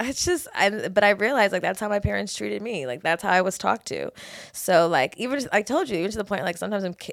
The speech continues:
other people are very, like, motherly to their kids, it <laughs> irritates me. And I, this is not a popular statement. It's because I didn't get that as a kid. And so I'm constantly having to work against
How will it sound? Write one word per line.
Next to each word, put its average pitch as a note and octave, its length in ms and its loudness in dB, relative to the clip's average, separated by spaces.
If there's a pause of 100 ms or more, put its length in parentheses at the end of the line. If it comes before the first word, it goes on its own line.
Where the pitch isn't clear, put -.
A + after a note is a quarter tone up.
other F#3+ 240 2
people F#3+ 320 -4
are F3+ 100 4
very, D#3 320 2
like, E3 380 -4 (300)
motherly F#3 580 2
to A3+ 180 -4
their F#3+ 160 0
kids, D#3+ 420 -6
it - 140 -10
<laughs> - 40 -6
irritates A#3 680 4
me. E3 360 -10
And - 140 -4
I, F#3+ 180 2
this G3 180 -12
is A3 140 -10
not F3+ 340 2
a F#3+ 60 -14
popular F3 460 0
statement. D#3 500 -6 (420)
It's - 180 0
because A#3+ 440 2
I F#3 160 6
didn't G#3+ 220 4
get E3+ 200 4
that E3+ 140 4
as D#3+ 140 -2
a E3 60 -6
kid. G3 320 0
And D#3+ 180 -6
so F3+ 80 0
I'm E3 140 -2
constantly F3+ 640 -2
having D#3+ 340 -4
to D#3+ 100 -10
work D#3 420 0
against D3+ 720 -2